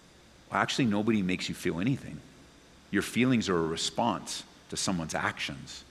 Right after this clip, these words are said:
So when you're talking about some sin or issue, it's not, "You made me feel." You wanna focus on the words you said were wrong. The actions you took were not what I see in the Bible.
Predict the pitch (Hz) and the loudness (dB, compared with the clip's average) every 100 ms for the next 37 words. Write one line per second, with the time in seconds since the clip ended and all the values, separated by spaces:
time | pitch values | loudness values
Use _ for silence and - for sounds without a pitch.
0 | - - - - - - - - 92 95 | -20 -20 -20 -20 -20 -12 -2 0 2 2
1 | 87 - 120 131 110 85 82 - - 82 | 0 0 0 2 2 2 0 0 -2 -2
2 | - - 117 101 - 104 107 87 80 - | -2 0 0 0 0 0 0 0 -2 0
3 | 113 113 104 107 95 98 98 85 80 - | 4 4 4 2 4 4 4 0 -4 -4
4 | 110 92 73 71 - - - - - - | 0 0 -2 -8 -16 -20 -20 -20 -20 -20
5 | - - 92 95 101 95 - 101 110 98 | -20 -8 0 2 2 2 2 0 2 0
6 | 85 80 78 - - - 87 87 90 110 | -2 -4 -6 -10 -20 -6 -2 0 4 4
7 | 117 98 95 - - 107 90 76 - - | 4 2 -2 0 2 4 4 4 -2 -14
8 | - - - - - - - - - - | -20 -20 -20 -20 -20 -20 -20 -20 -20 -20
9 | - - - - - 82 76 78 80 67 | -20 -20 -20 -20 -10 -8 -4 0 0 0
10 | - - - - - - - - - - | -8 -18 -20 -20 -20 -20 -20 -20 -20 -20
11 | - - - 90 90 95 107 - 127 110 | -20 -20 -6 -2 4 6 6 2 0 0
12 | 90 95 - - 110 76 - - - - | 0 -2 -2 0 2 0 -6 -18 -20 -20
13 | - - - 90 87 95 90 92 87 - | -20 -20 -6 0 4 4 6 4 4 2
14 | 87 80 76 69 73 76 64 | 0 -2 -4 0 0 0 -6